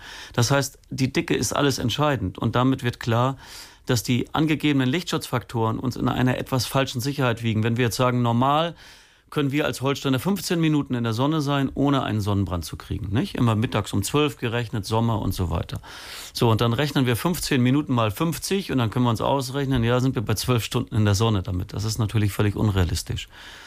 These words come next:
So, und deswegen ist es so, dass man das deutlich rund-, runterstufen muss und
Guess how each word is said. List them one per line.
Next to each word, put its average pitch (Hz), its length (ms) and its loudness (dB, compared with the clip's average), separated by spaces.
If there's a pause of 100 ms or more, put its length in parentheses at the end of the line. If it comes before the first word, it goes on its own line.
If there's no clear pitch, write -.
(220)
So, 110 80 0
und 98 80 4
deswegen 139 380 4
ist 131 160 -2
es 127 100 -2
so, 143 160 2
dass 127 160 0
man 117 140 0
das 117 180 0 (340)
deutlich 139 440 0
rund-, 143 280 0
runterstufen 135 540 0
muss 120 220 0
und 110 100 -2